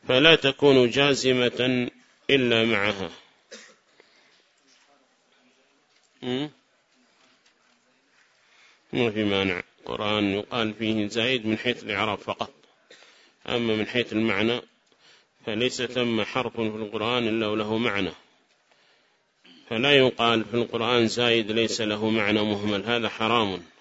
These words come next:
لا يجوز. وإنما العلماء يقولون زايد من حيث الإعراب، من حيث الإعراب فقط،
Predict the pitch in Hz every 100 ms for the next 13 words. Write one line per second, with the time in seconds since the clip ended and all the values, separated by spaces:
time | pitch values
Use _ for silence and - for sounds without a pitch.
0 | _ _ - 113 110 101 92 90 - -
1 | - _ _ _ - _ _ - 120 139
2 | 131 117 113 104 131 135 127 123 117 113
3 | 139 139 135 123 107 123 151 143 120 113
4 | 143 120 110 95 87 - _ _ _ _
5 | _ _ _ _ - 104 131 131 110 95
6 | 123 117 104 95 117